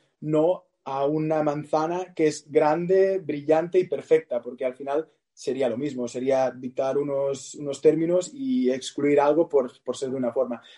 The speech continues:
Nosotros lo que siempre le decimos a, pues a, al productor es que, que tenga clarísimo que tiene que ser sano, recién cosechado, fresco, todo eso, que nos da igual el tamaño, nos da igual el color, nos da, siempre y cuando sea bueno de sabor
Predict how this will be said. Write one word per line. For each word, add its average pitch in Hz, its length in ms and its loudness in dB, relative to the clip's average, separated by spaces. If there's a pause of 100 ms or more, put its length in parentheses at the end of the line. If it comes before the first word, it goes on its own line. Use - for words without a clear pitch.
(140)
Nosotros 160 260 2
lo 190 100 6
que 170 160 6
siempre 165 440 0
le 156 140 4
decimos 147 320 -4
a, 139 180 -2
pues 131 160 -8
a, 123 400 -4
al 117 360 -12
productor 135 560 6
es 147 140 2
que, 143 200 2 (300)
que 135 120 0
tenga 156 260 4
clarísimo 147 380 0
que 127 80 -8
tiene 143 160 -6
que 147 80 -6
ser 135 160 -6 (240)
sano, 208 680 -2 (260)
recién 127 380 -10
cosechado, 196 800 4 (180)
fresco, 214 800 2 (520)
todo 180 200 4
eso, 135 220 -4
que 160 100 -4
nos 165 120 -4
da 185 120 -2
igual 160 320 -2
el 139 120 -8
tamaño, 156 440 -4
nos 139 120 -10
da 131 80 -8
igual 139 320 -6
el 151 100 -8
color, 160 340 2
nos 143 140 -18
da, 139 80 -12 (480)
siempre 208 400 -4
y 160 100 -6
cuando 131 600 -8
sea 147 320 -2
bueno 139 420 0
de 131 60 -12
sabor 131 460 -2